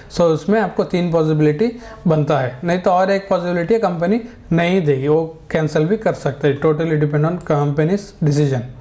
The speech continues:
So, आपने, आप देख सकते हैं ये एफ़एमसीजी company है, उनका सब डिवीजन होता है, एक ही कैरेक्टर में नहीं आता है। अ, एचयूएल तो इससे भी बड़ी कंपनी है, लेकिन उसका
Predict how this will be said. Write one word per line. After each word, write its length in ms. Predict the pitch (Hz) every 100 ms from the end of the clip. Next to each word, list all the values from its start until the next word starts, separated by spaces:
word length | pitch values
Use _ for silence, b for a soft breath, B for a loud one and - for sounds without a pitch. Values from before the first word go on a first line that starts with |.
| B B B B B B B -
So, 60 | 175
आपने, 440 | 165 180 180 180
आप 120 | 175
देख 220 | 160 175
सकते 300 | 156 170 -
हैं 80 | 208
ये 380 | 208 175 170 156 185
एफ़एमसीजी 540 | 151 196 185 175 175
company 380 | 160 156 175 160
है, 340 | 190 240 - - - - - - - - - -
उनका 340 | 190 185 185
सब 220 | 175 185 175
डिवीजन 300 | 202 196 185
होता 200 | 160 180
है, 120 | 165
एक 120 | 156
ही 120 | 190 165 175
कैरेक्टर 540 | 160 156 160 151 160
में 180 | 156 151
नहीं 140 | 156
आता 220 | 143 147
है। 60 | 196 B B B B B - 165 165 165
अ, 120 | 185 185
एचयूएल 380 | 175 240 220
तो 80 | 220
इससे 200 | 196 220
भी 80 | 208
बड़ी 220 | 180 185
कंपनी 360 | 180 165 160 180
है, 60 |
लेकिन 300 | 214 202 190
उसका 400 | 175 160 - 233